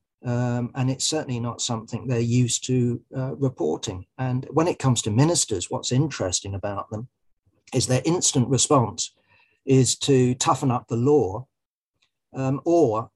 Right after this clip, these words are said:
in the shape of the transport minister, to threaten to use, uh, agency workers. Well, one, what is characteristic of Britain, at least at the moment,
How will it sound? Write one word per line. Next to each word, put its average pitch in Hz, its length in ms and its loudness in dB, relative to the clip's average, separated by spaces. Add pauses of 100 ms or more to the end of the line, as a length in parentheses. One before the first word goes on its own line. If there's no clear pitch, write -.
(120)
in 127 120 -10
the 113 80 -8
shape 123 340 -4
of 117 140 -8
the 110 160 -10
transport 139 680 -2
minister, 110 580 -2
to 131 100 -8
threaten 117 520 -2
to 123 100 -6
use, 120 520 0
uh, 139 260 -4
agency 110 640 2
workers. 98 500 -6
Well, 151 180 -4
one, 170 340 2 (380)
what 147 180 -2 (200)
is - 80 -8
characteristic 135 720 0
of - 120 -8
Britain, 123 260 -4
at - 140 -6
least 123 420 0
at - 160 -12
the 117 80 0
moment, 120 480 4